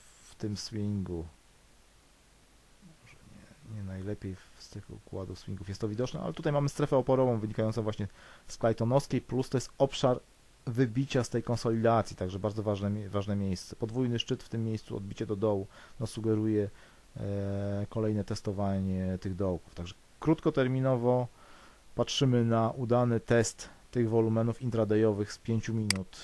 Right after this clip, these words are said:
z wczorajszej sesji. E, jeśli chodzi o sesję amerykańską, i prawdopodobnie rynek powinien powrócić do testowania tych rejonów i teraz w zależności od tego, czy tutaj będzie udany test, no i potem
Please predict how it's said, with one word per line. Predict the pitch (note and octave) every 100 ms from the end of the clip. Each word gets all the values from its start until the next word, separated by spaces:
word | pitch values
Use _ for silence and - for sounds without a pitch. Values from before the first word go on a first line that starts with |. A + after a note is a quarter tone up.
| - -
z | -
wczorajszej | - G#2 G2+ G2+
sesji. | G2 A2 G#2 - C3 E3 - - - - -
E, | - A2 A2+ A2+
jeśli | A#2+ A#2+
chodzi | B2+ B2 A#2
o | A2+
sesję | - A#2 - A2+ A2 A2 G#2+ G#2 G#2 G#2
amerykańską, | G#2+ A2 A#2 A2+ A2+ - G2+ -
i | G#2 G2+ G2+
prawdopodobnie | - A2+ A2 A2+ A2+ A2
rynek | A2 G#2+ -
powinien | A2+ A2 A2 -
powrócić | C3+ A#2+ B2+ C#3 C3
do | A#2
testowania | A#2 A#2 - G#2+ A#2 A#2
tych | A2 A#2
rejonów | - A#2 A2+ G#2+ D3 D3
i |
teraz | C#3 B2 A#2+ -
w |
zależności | B2 A2+ -
od | A#2+
tego, | - A#2 A#2 A#2 - - - - - - - -
czy | -
tutaj | A#2+ B2+ A2+
będzie | A2+ A2+
udany | A2 A2 A2 A2
test, | - A#2 C3+
no | B2+
i | B2+
potem | A#2+ - A#2+ B2 B2